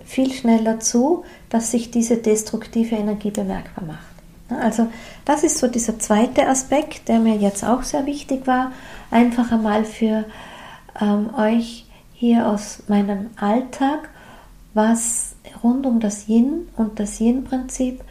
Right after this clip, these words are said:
es den Frauen immer wieder schwer macht. Eben das eine aus den alten Systemen heraus, wo wir geprägt sind aus unseren Denk- und Handlungsmustern,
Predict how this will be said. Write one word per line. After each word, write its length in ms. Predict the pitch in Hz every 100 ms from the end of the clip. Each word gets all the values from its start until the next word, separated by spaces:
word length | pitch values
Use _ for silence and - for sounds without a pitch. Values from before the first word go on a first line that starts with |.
| - - - - - -
es 180 | 226 -
den 160 | 233 226
Frauen 360 | - 220 233
immer 200 | 233 226
wieder 160 | 226 233
schwer 280 | - 233 202
macht. 380 | 170 170 - - - - -
Eben 300 | 220 226 208
das 260 | 208 -
eine 380 | 214 226 269 302 - - - -
aus 180 | 226 214
den 160 | 220 214
alten 400 | 226 269 - 233
Systemen 640 | 214 - - 208 233 240
heraus, 720 | 240 226 233 302 359 - - - - - - - -
wo 160 | 226
wir 300 | 220 214 214
geprägt 640 | 220 233 - 208 226 233 -
sind 360 | - 277 349 -
aus 220 | 208 -
unseren 440 | 214 208 208 196
Denk- 480 | 196 202 254 262 - -
und 240 | 202 -
Handlungsmustern, 1080 | 202 226 233 247 247 - 254 262 - 285